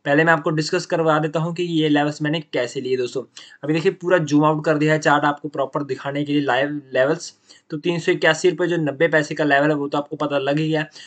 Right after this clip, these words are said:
अभी चार सौ छब्बीस रुपये पचहत्तर पैसे का लेवल देखिए दोस्तों, यहाँ पे रिट्रेस आया, एक यहाँ पे रिजेक्शन आया, फिर यहाँ पे एक सपोर्ट लिया, यहाँ से एक बार ऊपर नीचे रिजेक्शन भी लिया यहाँ पे,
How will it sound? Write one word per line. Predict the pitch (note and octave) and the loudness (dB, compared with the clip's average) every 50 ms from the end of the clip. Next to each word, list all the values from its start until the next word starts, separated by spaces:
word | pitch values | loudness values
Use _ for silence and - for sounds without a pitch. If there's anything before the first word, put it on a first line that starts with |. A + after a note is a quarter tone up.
| - - - | -20 -8 -4
अभी | D3 D#3+ | -2 -2
चार | D3 - D#3+ D3+ D3+ D#3+ | 0 0 0 0 2 0
सौ | F3 F3+ | 0 -2
छब्बीस | E3+ - E3+ D#3 D#3 F3+ F3 F#3 | -4 -2 -2 0 0 0 0 0
रुपये | F3+ D3+ F3+ F3+ | 0 0 0 0
पचहत्तर | F3+ F3 D#3 E3+ E3 D3 F3+ F3+ D#3 | 0 -2 -4 -4 -2 -2 -2 -2 0
पैसे | E3 D#3+ D3 - | -2 -2 -2 -2
का | - D#3+ | 0 0
लेवल | D3+ C#3+ D3 D3+ | 2 2 2 2
देखिए | D3 C#3+ C3+ C#3 C3 | 0 0 -2 -2 -4
दोस्तों, | C3 C3 - C#3 C3 | -4 -4 -6 -6 -4
यहाँ | C3+ B2 A#2 C3+ C#3+ | -4 -4 -2 -4 -4
पे | C#3+ E3+ | 0 2
रिट्रेस | D#3 D3+ D3 - - D3+ D#3 D3 - - - _ - | 2 2 2 0 0 0 0 0 0 -6 -12 _ -6
आया, | D#3+ D3 C#3+ D3+ D3+ D3+ _ _ _ _ _ _ _ _ _ _ _ _ _ _ _ - | -2 -2 -2 -2 -2 -6 _ _ _ _ _ _ _ _ _ _ _ _ _ _ _ -16
एक | C#3 C3+ | -12 -8
यहाँ | C3+ C3+ C#3+ C#3 C#3 D3+ | -4 -2 -2 0 0 0
पे | D3 E3 D#3+ | 0 0 0
रिजेक्शन | C#3+ C3+ D3+ C#3+ - - - D#3 D3+ | 0 0 -2 -2 -2 -4 -4 -4 -2
आया, | D3 C#3+ D3 D3+ - _ _ - - - - _ _ _ | -2 -2 -4 -6 -8 _ _ -20 -20 -20 -20 _ _ _
फिर | _ D#3+ D3+ | _ 4 4
यहाँ | D3 C#3+ C#3+ C3 C#3+ D3 | 6 6 6 6 4 2
पे | D3 F3 | 2 0
एक | D#3+ - | -2 -2
सपोर्ट | - D#3 - - - C#3+ D3 C#3+ D3 | -2 -2 -2 -2 0 -2 -2 -2 0
लिया, | D3 D3 D3 D3 | 0 2 2 4
यहाँ | C#3+ C#3+ C3+ C3+ B2 B2 C3+ D3 D3 | 2 2 0 -2 -2 0 0 -2 -2
से | D3 D#3 D3+ | 0 0 -2
एक | D3+ D3 | 0 0
बार | D3 C#3+ | 0 0
ऊपर | D3 C#3+ C#3+ - C#3+ | 0 0 0 -2 -2
नीचे | D3 D3+ D3 - D3+ D3 | 0 0 0 2 2 0
रिजेक्शन | C#3 C3 C3+ C3+ C3+ - - D3+ D3 | 2 0 -2 -2 -2 -2 -2 -2 0
भी | D3 D3 | 2 2
लिया | D3 C#3+ C#3+ C#3 | 2 2 2 2
यहाँ | C#3 C#3 C3 C3 C3+ - | 0 0 -2 -4 -4 -6
पे, | C#3+ D3 | -6 -8